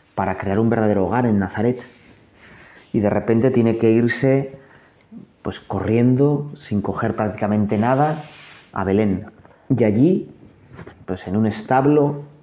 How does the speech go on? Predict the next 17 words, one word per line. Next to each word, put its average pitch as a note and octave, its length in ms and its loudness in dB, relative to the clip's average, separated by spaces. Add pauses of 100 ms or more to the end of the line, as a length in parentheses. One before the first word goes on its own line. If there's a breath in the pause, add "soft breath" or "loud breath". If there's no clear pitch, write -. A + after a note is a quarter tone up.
(480 soft breath)
le G#2 160 0
sorprende G#2+ 380 0
el A2 60 4
nacimiento G2 420 0
de F#2 80 0
Jesús. - 520 -12 (760 soft breath)
Qué A#2+ 140 2
dolor B2 320 4
el B2+ 100 4
de A#2+ 80 2
San A2+ 220 0
José, C#3 500 -2 (1080 loud breath)
pues, - 360 -4 (260)
ver A#2+ 360 2
que B2 100 2
su A2+ 180 2
hijo B2 480 0